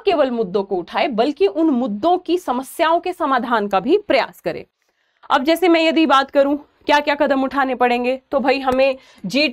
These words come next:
भारत को जी ट्वेंटी में सामूहिक कार्यवाही को बढ़ावा देने की जरूरत है ताकि आर्थिक स्थिरता उत्पन्न हो विश्व में, शांति उत्पन्न हो।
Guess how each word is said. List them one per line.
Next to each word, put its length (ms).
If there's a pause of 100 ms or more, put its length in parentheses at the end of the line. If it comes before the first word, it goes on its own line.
भारत 440
को 380
जी 240
ट्वेंटी 380
में 140
सामूहिक 600
कार्यवाही 500
को 120
बढ़ावा 400
देने 280
की 300 (300)
जरूरत 520
है 120 (600)
ताकि 260
आर्थिक 500
स्थिरता 440
उत्पन्न 380
हो 120
विश्व 340
में, 220 (760)
शांति 480
उत्पन्न 380
हो। 200